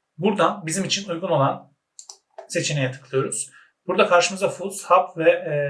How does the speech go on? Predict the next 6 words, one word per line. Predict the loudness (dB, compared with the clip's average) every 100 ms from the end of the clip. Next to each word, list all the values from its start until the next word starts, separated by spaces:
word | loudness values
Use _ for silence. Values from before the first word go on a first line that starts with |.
| -4 -10 -12 -18 _ _
Source | -6 6 6 6
Forge | 0 0 0 0
dot | 0 -2
net | -12 -12 _ _ _ _ -10
seçenekleri | -4 -4 2 0 0
çıkıyor. | -4 -4 -6